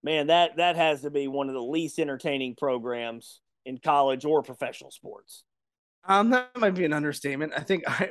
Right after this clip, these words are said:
Speaker 2: I mean, Iowa football is just ground and pound, ground and pound, ground and pound. But the games like yesterday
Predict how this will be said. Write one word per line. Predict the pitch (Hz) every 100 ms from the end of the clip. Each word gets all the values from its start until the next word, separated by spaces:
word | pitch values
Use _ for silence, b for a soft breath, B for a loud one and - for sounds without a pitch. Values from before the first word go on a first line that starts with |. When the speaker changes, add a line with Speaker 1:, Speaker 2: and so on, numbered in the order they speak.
| -
Speaker 2:
I | 156
mean, | 175 180
Iowa | 190 233 180
football | - 180 151 131
is | 123
just | 135 131
ground | 131 135 139 151 151
and | 127
pound, | 135 135 127
ground | 120 131 131
and | 131
pound, | 131 123 123
ground | 123 123 120
and |
pound. | 113 123 120
But | 113
the | -
games | 143 151 -
like | 151 -
yesterday | 135 - 127 123 120